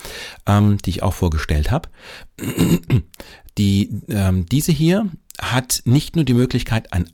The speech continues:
einen Empfänger zu senden, wie Capsho zum Beispiel, sondern ich kann hier mehrere Empfänger äh, eintragen. An die wird dann standardmäßig diese Erinnerung verschickt.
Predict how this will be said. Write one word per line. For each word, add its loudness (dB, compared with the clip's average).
einen 2
Empfänger 0
zu 2
senden, 0
wie -2
Capsho -4
zum -4
Beispiel, -4
sondern 2
ich -4
kann -2
hier 2
mehrere 4
Empfänger 0
äh, -2
eintragen. 0
An 0
die 0
wird 2
dann 2
standardmäßig -2
diese -4
Erinnerung -2
verschickt. -8